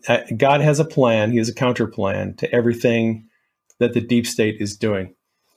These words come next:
So, yeah, I'm, I'm just, uh, you know, my goal right now on, on Telegram is to teach people about the miraculous, to let them know that God will take care of you, you know, when, uh, when things get bad.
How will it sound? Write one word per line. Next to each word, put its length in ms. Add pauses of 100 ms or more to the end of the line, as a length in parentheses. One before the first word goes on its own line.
(160)
So, 460
yeah, 220
I'm, 180
I'm 160
just, 360
uh, 360
you 40
know, 120
my 300
goal 280
right 180
now 280
on, 280
on 60
Telegram 560 (540)
is 160
to 80
teach 320
people 200
about 220
the 60
miraculous, 540
to 100
let 180
them 160
know 160
that 160
God 340
will 300 (140)
take 180
care 220
of 80
you, 240 (380)
you 80
know, 260
when, 440
uh, 200
when 140
things 260
get 160
bad. 280